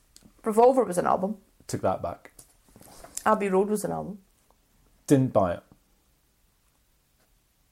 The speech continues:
Speaker 2: Everyone said, oh, <laughs> we'll not get into this again. It's like episode forty-nine all over again. Everyone said,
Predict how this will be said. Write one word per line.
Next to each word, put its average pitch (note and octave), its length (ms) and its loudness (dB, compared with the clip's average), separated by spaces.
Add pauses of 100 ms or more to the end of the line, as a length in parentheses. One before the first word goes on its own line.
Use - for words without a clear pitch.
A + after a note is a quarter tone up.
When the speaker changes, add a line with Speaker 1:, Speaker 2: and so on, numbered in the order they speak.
(1400)
Speaker 2:
Everyone A#3 420 6
said, D3+ 200 0
oh, - 600 2
<laughs> - 60 -20
we'll E3 160 2
not G#3+ 180 6
get G#3+ 140 6
into F#3+ 160 0
this D#3+ 100 -2
again. C#3+ 340 4
It's - 140 -2
like B2 200 2
episode B2 280 -2
forty-nine G#2+ 360 2
all G#2 120 -6
over G#2 140 -6
again. F#2+ 140 -6 (1120)
Everyone A3 340 6
said, D#3 440 4